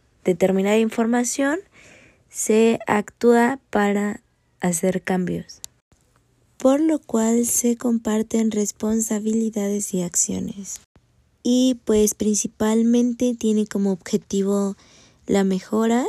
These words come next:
la investigación, la reflexión para contribuir a una mejora de alguna manera. Los tres influyen de manera directa con los paradigmas de la actualidad, ya que,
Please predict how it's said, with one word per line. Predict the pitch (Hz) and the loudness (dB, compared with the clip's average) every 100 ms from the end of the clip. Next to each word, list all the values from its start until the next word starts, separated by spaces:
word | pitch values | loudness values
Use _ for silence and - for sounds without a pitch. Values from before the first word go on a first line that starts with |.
| 480 | -2
la | 226 202 | -2 0
investigación, | 202 202 - 196 196 202 208 208 | 0 0 -2 -2 -2 -2 -2 -4
la | |
reflexión | 214 208 208 - 226 226 254 _ - _ _ _ _ _ _ | -6 -8 -10 -8 -6 -6 -8 _ -20 _ _ _ _ _ _
para | 180 185 185 185 180 185 190 208 _ _ _ _ - - | -4 -4 -4 -6 -6 -6 -6 -10 _ _ _ _ -20 -4
contribuir | 190 185 208 202 208 208 208 - | -4 0 0 2 2 2 0 0
a | 208 | 0
una | 208 214 214 208 202 190 190 | 2 2 2 0 -2 -4 -4
mejora | 185 175 - 180 175 165 _ _ _ _ | -2 -2 -4 -4 -6 -12 _ _ _ _
de | 180 | -6
alguna | 175 180 180 | -4 -4 -4
manera. | 170 165 165 - - _ _ _ _ _ _ _ | -4 -6 -8 -12 -20 _ _ _ _ _ _ _
Los | 226 220 - | -2 -2 -4
tres | - 247 247 262 - | -6 -4 -2 -4 -8
influyen | 214 - 208 202 214 208 202 | -12 -10 -8 -6 -6 -6 -8
de | |
manera | 180 180 185 196 | -8 -8 -8 -6
directa | 196 196 196 _ 220 214 | -6 -6 -10 _ -12 -12
con | 214 180 | -12 -12
los | 180 | -12
paradigmas | - - 185 185 180 208 202 190 | -14 -14 -10 -8 -8 -8 -10 -8
de | 185 | -8
la | 170 | -10
actualidad, | 170 - 190 202 208 220 254 _ _ _ _ _ _ _ _ - | -14 -14 -10 -8 -8 -8 -10 _ _ _ _ _ _ _ _ -12
ya | 185 190 | -6 -6
que, | 175 - 185 175 | -6 -10 -10 -10